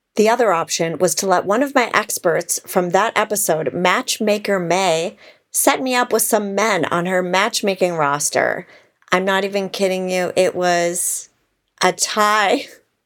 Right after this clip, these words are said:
We have stumbled upon our first tie in Lizzie Cooperman's In Your Hands history.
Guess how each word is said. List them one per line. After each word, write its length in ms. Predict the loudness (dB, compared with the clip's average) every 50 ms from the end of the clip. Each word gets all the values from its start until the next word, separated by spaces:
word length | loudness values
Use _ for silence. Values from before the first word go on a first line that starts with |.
| _ -20 -20 -20 -20 -20 _ _
We 140 | 0 2 2
have 160 | 2 2 0
stumbled 560 | -4 -6 0 2 2 2 4 2 2 2 2
upon 240 | 0 0 0 0 0
our 140 | 0 0 -2
first 420 | -2 -2 -2 0 0 -2 -4 -6
tie 360 | -4 -2 0 0 2 2 0
in 220 | 0 0 -2 -2 -2
Lizzie 220 | -2 -2 -2 -4
Cooperman's 500 | -4 -4 -2 -2 -2 -2 -2 -2 -2 -2
In 140 | -2 0 0
Your 100 | -2 -4
Hands 300 | -2 -2 -4 -2 -4 -4
history. 580 | -2 -2 -2 -2 -2 -2 -2 -2 -2 -4 -6